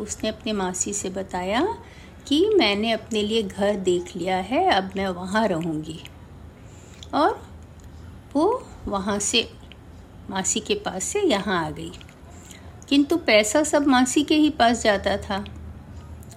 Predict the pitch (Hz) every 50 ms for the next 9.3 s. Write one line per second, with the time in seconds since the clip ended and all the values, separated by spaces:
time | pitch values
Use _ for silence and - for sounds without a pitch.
0 | - - - - - 247 - - - 262 254 - - 240 247 247 240 226 - -
1 | 220 202 190 190 196 202 208 208 220 - - 214 220 214 220 214 - 240 226 220
2 | - 226 240 311 440 508 - - - - - - - - - - 233 214 - -
3 | - 220 226 226 - - 277 359 359 - - - 226 247 262 - - - - 180
4 | 175 180 185 185 185 180 165 160 165 - 170 165 165 - - - 190 190 - -
5 | - - - - - - - - - - - 202 - - 233 220 226 - - 269
6 | 302 370 370 - - 233 196 190 185 196 214 233 226 - - 208 202 202 214 262
7 | 359 359 - - 185 185 190 196 196 214 208 214 208 240 254 262 - 349 381 359
8 | 320 - 226 208 196 - 190 190 190 - - 269 254 254 - - 190 196 190 190
9 | - - 220 294 427